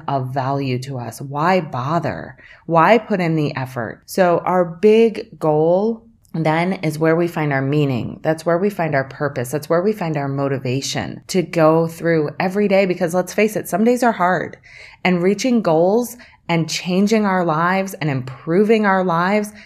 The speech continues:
that's hard. The easy thing would be status quo. The easy thing is just to keep on going, right? Don't change anything. Just let life flow by. But when we are ambitious,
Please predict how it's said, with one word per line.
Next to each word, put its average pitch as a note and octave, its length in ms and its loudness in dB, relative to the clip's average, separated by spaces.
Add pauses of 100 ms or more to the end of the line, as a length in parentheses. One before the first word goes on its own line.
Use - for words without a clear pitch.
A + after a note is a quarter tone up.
(120)
that's C4+ 200 2
hard. F3 600 2 (280)
The A3 200 0
easy D#4 300 4
thing E3+ 400 0
would F3 380 -4
be F3+ 160 2
status E3+ 420 -2
quo. - 420 -2 (140)
The G#3 180 2
easy D4 220 4
thing F#3 280 0
is E3 180 -4
just F3 220 -4
to D3+ 60 0
keep - 380 -4
on G#3+ 240 4
going, B2 480 2
right? F3+ 340 2
Don't E3+ 260 2
change A3 340 0
anything. F3+ 840 -2
Just D3+ 240 -2
let E3+ 480 2 (240)
life F#3 340 4
flow F3+ 260 2
by. G#3+ 560 4 (240)
But F#3 260 0
when A3+ 320 2
we A3+ 180 4
are E3+ 760 2
ambitious, F3+ 840 -2